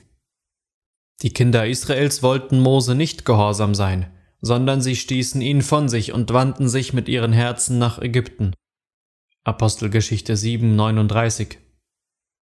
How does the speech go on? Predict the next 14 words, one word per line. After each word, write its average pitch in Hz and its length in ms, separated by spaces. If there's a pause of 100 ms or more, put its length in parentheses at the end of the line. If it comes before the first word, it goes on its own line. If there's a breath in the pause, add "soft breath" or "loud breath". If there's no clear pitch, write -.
(340)
Hierin 131 460
zeigte 151 460
sich 139 180
die 131 160
typische 175 480
Arroganz 147 520
des - 200
Menschen. 123 460 (840)
Das 110 200
Volk 151 300
sagte 113 420
damit 120 280
im 127 140
Grunde, 123 400